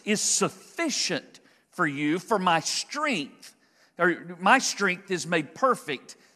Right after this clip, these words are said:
in your weakness." So we're sustained by grace.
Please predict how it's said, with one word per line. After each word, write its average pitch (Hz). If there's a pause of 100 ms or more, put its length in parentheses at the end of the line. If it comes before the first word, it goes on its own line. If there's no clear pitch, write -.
(140)
in 160
your 147
weakness." 131 (760)
So 214
we're 208
sustained 220 (560)
by 127
grace. 101